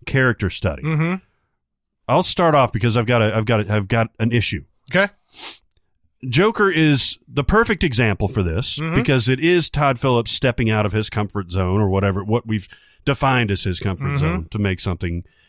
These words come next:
Speaker 1: different. I think that it's not a good example. No offense to the, the listener, but it's not a good example because I think he's the detriment to that movie. I think that movie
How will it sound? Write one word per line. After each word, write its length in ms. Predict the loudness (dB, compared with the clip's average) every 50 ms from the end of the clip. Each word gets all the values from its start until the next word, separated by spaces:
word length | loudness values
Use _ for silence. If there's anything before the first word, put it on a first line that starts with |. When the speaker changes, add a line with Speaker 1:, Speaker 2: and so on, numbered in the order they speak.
| _ _ -10 -4
Speaker 1:
different. 420 | 0 0 0 0 0 -4 -6 -8 -14 -20 _ _ _ _ _ _ _ _ _ _ _ -2
I 180 | 2 2 2
think 460 | 2 2 2 2 2 2 2 -2 -10 _ -8
that 260 | -4 0 2 2 2
it's 160 | 2 0 2
not 440 | 4 4 4 6 4 4 4 4 2
a 60 | 2
good 140 | 2 2 0
example. 680 | 0 0 0 0 0 0 -2 -4 -6 -8 -8 -10 -12 -14 _ _ _ _ _
No 100 | 0 0
offense 280 | 2 2 2 0 0 0
to 80 | 0 0
the, 220 | 2 2 2 2
the 140 | 2 2 2
listener, 400 | 2 2 2 0 -2 -4 -6 -8 -12 _ _ _ _ _
but 140 | -4 0 0
it's 180 | -2 0 0 0
not 160 | 2 2 2
a 40 | 2
good 140 | 2 2
example 440 | 2 0 0 0 0 0 0 -2 -4
because 680 | -2 -4 -4 -2 0 0 2 2 2 0 0 -4 -6 -10 _ _ _ _ _ _ -2
I 140 | -2 -2
think 440 | -2 0 0 0 2 0 0 -6 -14 _ _ _ _ _
he's 400 | _ -2 0 2 4 4 2 2
the 100 | 2 0
detriment 680 | 0 2 0 0 0 0 2 2 4 4 2 0 0 0
to 120 | 2 2
that 160 | 4 2 2 2
movie. 380 | 2 2 2 0 -2 -8 -8 -4
I 140 | -2 -2
think 260 | 0 0 -2 -2 0 -2
that 180 | -2 -2 -2
movie 520 | 0 2 4 4 4 2 0 -2 -2 -4